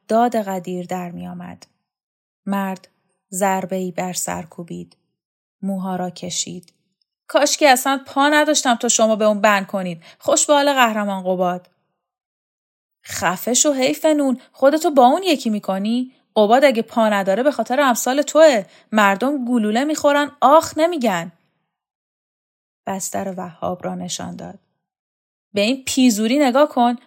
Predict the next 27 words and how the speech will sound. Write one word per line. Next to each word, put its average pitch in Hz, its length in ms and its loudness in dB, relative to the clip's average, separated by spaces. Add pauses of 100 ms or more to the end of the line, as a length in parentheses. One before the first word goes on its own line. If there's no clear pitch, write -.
مگه 226 260 2
چی - 260 -2
داره؟ 311 440 6
عقل 226 360 4
درست؟ 247 580 0
کمالات؟ 220 920 0
سابقهٔ 208 680 4
خوب؟ 302 380 -2 (240)
قد 311 300 6
و 311 80 6
قواره؟ 294 680 4 (380)
تو 269 100 -2
خلقتش 262 580 0
از 277 160 0
همه 240 360 -2
چیز 339 220 -4
کم 320 320 0
گذاشتن. 190 500 -2 (340)
ولی 202 220 2
مثل 269 340 -4
سگ 277 520 4
کتک 247 360 0
خورده 240 300 -2
و 277 160 2
آخ 254 320 4
نگفته. 254 580 -2 (320)
من 269 240 0